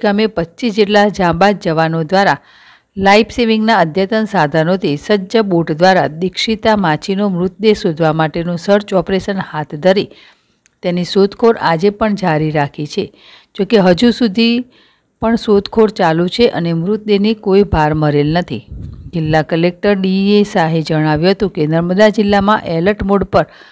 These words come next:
દેડિયાપાડાથી માંડીને તમામ તાલુકાઓમાં અભૂતપૂર્વ વરસાદ હતો અને એના કારણે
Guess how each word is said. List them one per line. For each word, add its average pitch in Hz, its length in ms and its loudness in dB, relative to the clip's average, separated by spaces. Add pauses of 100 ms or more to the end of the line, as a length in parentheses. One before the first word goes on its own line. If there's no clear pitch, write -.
(420)
દેડિયાપાડાથી 214 800 2
માંડીને 196 480 -2 (100)
તમામ 180 340 -2
તાલુકાઓમાં 185 840 0
અભૂતપૂર્વ 208 500 0 (120)
વરસાદ 151 380 0
હતો 175 220 -4 (600)
અને 208 280 0
એના 180 280 2
કારણે 180 420 2